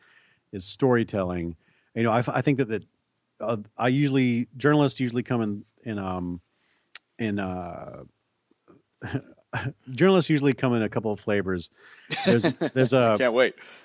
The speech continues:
Speaker 1: I find that, um, the journalists I've met fall into some categories. Uh, I'm not,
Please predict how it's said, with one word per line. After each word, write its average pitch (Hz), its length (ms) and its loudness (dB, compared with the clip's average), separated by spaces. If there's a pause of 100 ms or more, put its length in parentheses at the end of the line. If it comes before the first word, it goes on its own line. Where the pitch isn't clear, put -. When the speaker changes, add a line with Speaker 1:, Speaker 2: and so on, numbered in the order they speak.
Speaker 1:
I 131 80 0
find 151 380 4
that, 127 180 0
um, 110 400 0 (640)
the 117 120 -4
journalists 151 360 0
I've 123 160 4
met 110 300 0 (240)
fall 120 180 0
into 104 140 -4
some 104 160 -8
categories. 85 540 -8 (100)
Uh, 98 200 -6 (180)
I'm 104 100 -6
not, 107 140 -2